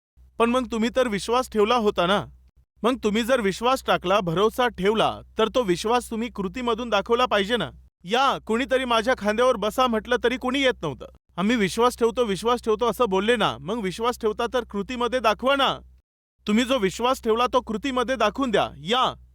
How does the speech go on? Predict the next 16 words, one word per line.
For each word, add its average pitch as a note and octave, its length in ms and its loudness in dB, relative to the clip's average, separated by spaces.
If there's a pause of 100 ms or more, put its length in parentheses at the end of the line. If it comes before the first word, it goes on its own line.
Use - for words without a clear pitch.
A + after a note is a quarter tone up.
खांद्यावरती B3 600 0
बसा," F#3 480 -2 (200)
पण A#3 120 -4
कोणी C4+ 240 0
आलं E3 220 0
नाही. A2+ 240 -12 (600)
तेवढ्यातच G#3 680 2 (100)
एक A3+ 220 2
लहानसा G#3 580 0
मुलगा G3+ 340 2
तेथे A3 240 0
आला. C3+ 260 2 (300)
तो B3 80 4
म्हणाला, B3+ 340 2
"मी B3+ 220 2
बसतो." F3 560 -4